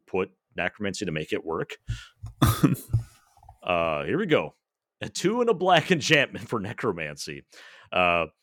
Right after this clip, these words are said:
Speaker 1: I guess the original one was also not a brief one <laughs> to, to read either, in all honesty. Uh,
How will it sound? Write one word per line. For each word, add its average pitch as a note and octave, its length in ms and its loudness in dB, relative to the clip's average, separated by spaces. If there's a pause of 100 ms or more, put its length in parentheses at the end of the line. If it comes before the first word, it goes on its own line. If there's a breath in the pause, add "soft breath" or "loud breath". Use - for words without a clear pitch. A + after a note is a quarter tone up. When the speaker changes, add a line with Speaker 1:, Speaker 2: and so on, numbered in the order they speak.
(1400)
Speaker 1:
I F#2+ 80 6
guess G#3 180 6
the C#3 160 4
original D3+ 320 6
one G#2 160 4
was F#2 120 -2
also G#2 320 0
not D#2+ 300 -6 (240)
a E2 80 -4
brief D#2 480 -12 (160)
one D#2 240 -8
<laughs> - 0 -
to, - 540 6
to - 260 4
read G3+ 320 6
either, C#3 360 4
in A2 80 -2
all G2+ 180 -2
honesty. F#2 500 -4 (560 loud breath)
Uh, F#2+ 220 2